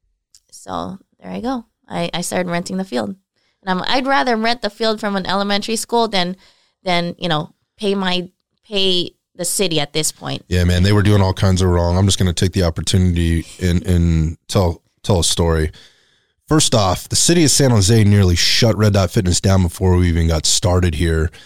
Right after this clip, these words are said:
Speaker 2: I spent six months, oh, I spent a year trying to make this building happen that we're currently in.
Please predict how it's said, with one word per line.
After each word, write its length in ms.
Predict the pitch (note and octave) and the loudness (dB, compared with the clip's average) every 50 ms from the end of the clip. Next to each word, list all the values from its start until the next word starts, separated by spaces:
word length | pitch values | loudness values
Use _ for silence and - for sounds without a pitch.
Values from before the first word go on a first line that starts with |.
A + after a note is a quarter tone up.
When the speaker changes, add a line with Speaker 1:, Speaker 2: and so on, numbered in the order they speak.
| - _ _ _ _ _ _ - - | -20 _ _ _ _ _ _ -4 0
Speaker 2:
I 100 | B2+ C3 | 0 2
spent 400 | - - - D3+ C3+ A2+ G2 - | 2 2 2 2 2 2 2 0
six 520 | - - - - - C#3+ C3+ - - - | 0 0 0 2 2 2 2 0 0 2
months, 520 | G#2 G#2 G#2+ G#2+ G#2 G2 - - - - - - | 4 4 4 4 4 2 2 -2 -4 -4 -4 -2
oh, 60 | A2+ | 0
I 60 | A#2 | 2
spent 240 | A#2 - - G3 F3 | 2 2 2 2 2
a 60 | C3 | 4
year 340 | G#2+ F#2 F#2 G2+ A2 A2+ A2 | 4 4 4 4 4 4 4
trying 360 | G2 - - G2 F#2+ F#2+ F#2 | 2 2 2 4 4 4 4
to 80 | F2+ F2 | 2 4
make 220 | F#2+ G2 F#2+ - | 2 2 0 0
this 180 | - F#2+ F#2 - | 0 -2 -2 -2
building 400 | - F2+ F#2 F#2 F2+ F#2 F#2 F2+ | -2 0 0 2 2 2 2 2
happen 300 | F2 F#2 F2+ - - F2 | 2 2 0 0 0 0
that 80 | F2 D2 | 0 0
we're 100 | D#2 D#2+ | -2 -4
currently 440 | - - F2+ F2 E2 D#2 D#2+ D#2+ D#2+ | -2 0 0 0 2 2 2 2 2
in. 220 | E2 F2 G2 G2+ | 2 2 2 2